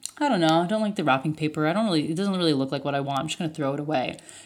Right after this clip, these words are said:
You would use the gift. You'd be like, "Thank you. Oh my God, I can't wait to show this off and share it." So why is it when it comes to our personal gifts, we're all of a sudden like,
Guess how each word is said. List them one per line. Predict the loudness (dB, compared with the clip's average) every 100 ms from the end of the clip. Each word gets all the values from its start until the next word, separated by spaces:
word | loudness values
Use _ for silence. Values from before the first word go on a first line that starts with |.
| -4
You | 0
would | 0 0 -8 -2
use | 2 4 2
the | 0
gift. | 0 0 0 -4
You'd | -4
be | -2
like, | -2 -4
"Thank | -6 0 0 2
you. | 0 0
Oh | 0
my | 0
God, | 0 0 0
I | 0
can't | -2 -6
wait | -4 -4
to | -2
show | -2 -2
this | -2 -2 -2
off | -2 0
and | 0
share | 0 -2 0
it." | 0 -2 -16 -18 0
So | 2 4
why | 4 2 2
is | 2
it | 0
when | 0 -2
it |
comes | 0 -2
to | 0
our | -2
personal | -2 -2 0 -2 -2
gifts, | -2 -2 -2
we're | -2
all | 0
of |
a | 0
sudden | -2 -2 0
like, | 0 -2